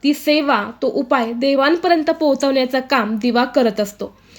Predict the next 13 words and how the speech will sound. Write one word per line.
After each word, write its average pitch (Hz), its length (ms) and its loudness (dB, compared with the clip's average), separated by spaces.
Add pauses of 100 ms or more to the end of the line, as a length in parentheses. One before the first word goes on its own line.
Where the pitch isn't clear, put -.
(120)
आणि 269 160 2
म्हणून 277 240 4
दिवा 254 240 2
प्रज्वलित 254 580 2
करून 262 260 2
घ्यायचा. 220 360 -2 (360)
आणि 277 180 0
शक्यतो 311 480 0
हा 294 140 2
उपाय 294 320 2
करताना 262 500 0 (120)
मुलांना 262 480 0
देवघरा 247 580 2